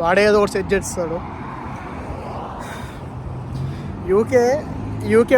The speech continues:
వచ్చినప్పటి నుంచి మీరు నమ్ముతారో నమ్మరో, నాకు చెమటలు ఎప్పుడు రాలేదు, స్వెట్ ఎప్పుడు రాలేదు. ఈరోజు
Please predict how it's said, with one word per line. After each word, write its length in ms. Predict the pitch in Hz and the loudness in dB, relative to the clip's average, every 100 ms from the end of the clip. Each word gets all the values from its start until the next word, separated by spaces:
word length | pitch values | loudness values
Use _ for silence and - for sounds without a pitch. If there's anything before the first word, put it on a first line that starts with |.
| 233 | 6
వచ్చినప్పటి 480 | 220 247 240 233 214 | 4 2 2 2 2
నుంచి 260 | 214 208 220 202 254 | 0 0 0 0 0
మీరు 140 | 220 196 | 0 0
నమ్ముతారో 360 | 196 202 208 233 208 | -2 -2 0 0 0
నమ్మరో, 340 | 202 208 180 190 - - - - - - - - - - - - - - - - - - - - | 0 0 0 -2 -8 -14 -14 -14 -14 -14 -14 -14 -14 -14 -14 -12 -12 -12 -12 -12 -12 -12 -12 -6
నాకు 280 | 170 202 220 220 302 - - - - - | -2 0 0 0 -2 -6 -12 -12 -8 -2
చెమటలు 320 | 208 226 247 | 2 4 4
ఎప్పుడు 180 | 233 269 226 | 4 4 4
రాలేదు, 260 | 220 208 165 - | 4 2 -4 -2
స్వెట్ 220 | 202 220 | -2 0
ఎప్పుడు 180 | 202 240 208 | 0 2 4
రాలేదు. 320 | 202 185 190 - - - - - - - - - - - - - - - - 180 | 4 0 -2 -6 -12 -14 -14 -14 -14 -14 -14 -14 -14 -14 -14 -12 -12 -12 -2 2
ఈరోజు 220 | 220 220 | 6 8